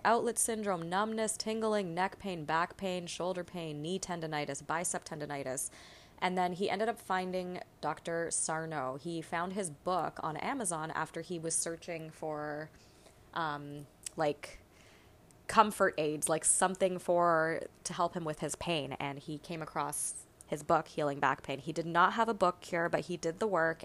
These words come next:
and is out of pain. So I will stop rambling. Here's our interview. I hope this helps anybody who is struggling with achieving pain relief and doing the inner work, 'cause his story is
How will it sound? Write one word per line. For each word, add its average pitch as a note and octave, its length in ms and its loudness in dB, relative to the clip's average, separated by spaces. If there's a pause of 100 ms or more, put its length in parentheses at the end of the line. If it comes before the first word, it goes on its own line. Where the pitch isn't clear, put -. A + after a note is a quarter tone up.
and D3+ 400 -2
is D3+ 240 -2
out D#3 240 2
of D3 160 -4
pain. C#3 340 -6 (400)
So E3+ 480 8
I F3+ 120 10
will A#3+ 160 4
stop - 340 6
rambling. G3+ 540 8
Here's G#3+ 440 4
our C4 200 6
interview. F#3 680 4
I F3 140 8
hope F3+ 280 2
this G#3+ 180 2
helps F3+ 440 4
anybody F3 580 4
who F3 280 0
is - 160 2
struggling E3 720 2 (420)
with E3 480 2 (360)
achieving F#3+ 500 4
pain F3+ 260 0
relief E3+ 560 2
and D3+ 460 0 (100)
doing D#3+ 420 0
the D#3 160 0
inner D3 220 0
work, C3 460 0
'cause C#3 300 -4
his - 240 -2
story D3 400 2
is C#3+ 320 0